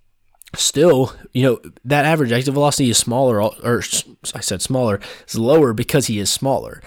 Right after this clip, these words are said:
Um, he is still, you know, he still hits for base hits. He, he still can hit for power as well. A-, and so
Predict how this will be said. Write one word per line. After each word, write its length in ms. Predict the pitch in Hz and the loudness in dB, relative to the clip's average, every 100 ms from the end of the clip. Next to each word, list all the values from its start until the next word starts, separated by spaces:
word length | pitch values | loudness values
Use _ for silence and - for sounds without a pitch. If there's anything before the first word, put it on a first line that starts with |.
| - - - | -20 -20 -14
Um, 80 | 90 | -8
he 160 | 104 156 | 0 2
is 120 | 131 | 2
still, 340 | - 135 143 | 2 2 4
you 120 | 123 | 2
know, 60 | 107 | -2
he 80 | 110 | -6
still 220 | - 139 | -2 -2
hits 260 | 110 127 - | 0 -4 -2
for 140 | 117 | -4
base 320 | 101 107 101 | -2 -2 0
hits. 180 | 156 151 | 0 0
He, 140 | 135 | 0
he 160 | 113 139 | 0 -2
still 280 | - 139 160 | 0 0 0
can 280 | - 151 151 | 2 -2 0
hit 160 | 151 | -2
for 120 | - | -2
power 400 | 135 - 160 135 | -4 -2 0 2
as 140 | 107 104 | 0 -2
well. 400 | 110 143 120 - - - - _ _ - | 0 2 2 -2 -14 -20 -20 _ _ -4
A-, 160 | 131 | 0
and 140 | 143 131 | 0 2
so 240 | 143 135 | 2 0